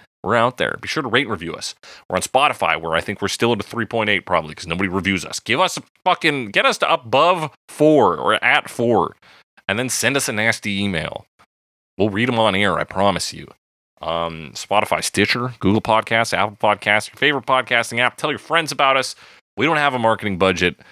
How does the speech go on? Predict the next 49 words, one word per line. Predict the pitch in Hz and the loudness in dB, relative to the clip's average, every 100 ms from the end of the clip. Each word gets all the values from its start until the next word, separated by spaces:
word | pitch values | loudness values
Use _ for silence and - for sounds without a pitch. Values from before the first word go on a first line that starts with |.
| - - | -20 -4
That's | 98 123 | -2 -2
what | 120 | 0
happens | 110 107 101 98 | 0 0 -4 -6
when | 92 | -6
you | |
only | 90 92 | -2 -2
have | 85 | 0
three | 98 95 | 0 0
point | 92 90 | 0 2
eight | 87 | 2
stars | - 87 87 | 2 2 2
on | 82 | 0
Spotify, | - - 85 80 87 82 | -4 0 0 0 0 0
is | 80 | -2
you | 80 - | -10 -8
don't | 80 87 | -6 -6
have | - 82 | -4 -4
a | 82 | -2
marketing | 80 80 - 85 | -2 -4 -4 -8
budget. | 85 - - - | -6 -8 -8 -12
So | - 85 | -14 -10
you | 92 98 | -6 0
guys | 98 87 | 0 0
gotta | 92 87 | 0 0
do | 85 | 0
that | 85 80 | 0 0
work | 80 - | -2 -6
for | - - | -12 -10
us. | - | -10
Do | 82 | -8
some | - 85 | -4 0
legwork. | 82 80 71 50 - - - - | 0 0 -4 -10 -12 -16 -18 -14
Get | - - | -10 -6
your | |
friends | - 95 - | 0 0 -2
to | 98 | -4
do | 98 | -2
the | 92 | 0
legwork | 92 92 92 90 | 2 2 0 -4
for | - 107 113 | 2 4 4
you. | 120 127 - - | 2 -2 -12 -14
Now | 95 101 98 | -2 0 0
you're | 95 | -2
in | 92 | 0
a | |
multi-level | 87 85 95 85 85 | 0 2 0 0 0
marketing | 82 80 - 78 | 2 2 0 -4
scheme. | - - - - _ - _ | -4 -4 -10 -12 _ -20 _
Boom. | - 82 76 | -2 -2 -2